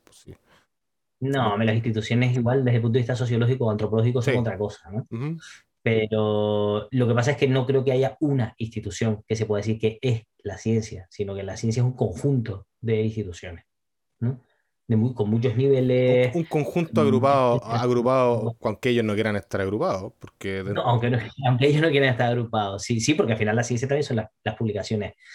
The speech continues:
Speaker 2: tipo el Elsevier y las
Speaker 1: Sí.
Speaker 2: revistas científicas que tanto daño le, le han hecho históricamente a la ciencia,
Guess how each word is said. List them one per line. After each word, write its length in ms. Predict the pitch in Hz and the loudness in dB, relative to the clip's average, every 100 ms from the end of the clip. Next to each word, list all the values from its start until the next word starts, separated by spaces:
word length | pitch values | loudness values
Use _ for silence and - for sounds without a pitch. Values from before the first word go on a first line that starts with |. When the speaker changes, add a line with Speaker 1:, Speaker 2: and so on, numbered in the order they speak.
| - - - - - | -20 -20 -20 -8 -4
Speaker 2:
tipo 220 | 110 98 | -2 -2
el 60 | |
Elsevier 540 | 95 - 123 107 98 95 | -4 0 0 0 -2 -6
y 120 | 98 | -8
las 180 | 95 104 | -10 -10
Speaker 1:
Sí. 60 | - | -8
Speaker 2:
revistas 320 | 104 101 104 | -4 -2 -2
científicas 500 | 101 98 110 101 - | -2 -2 0 0 -4
que 80 | - | -8
tanto 320 | 104 107 104 | -6 -2 -2
daño 380 | 98 107 101 90 - _ _ _ _ - | 0 0 -2 -6 -14 _ _ _ _ -6
le, 220 | 117 110 | -2 0
le 100 | 135 107 | 0 2
han 120 | 107 | 0
hecho 180 | 104 104 | 0 -4
históricamente 600 | - 107 120 104 113 98 | -4 -2 -2 -2 -2 -4
a 20 | |
la 100 | 95 | -4
ciencia, 340 | - 185 98 | -4 -4 -4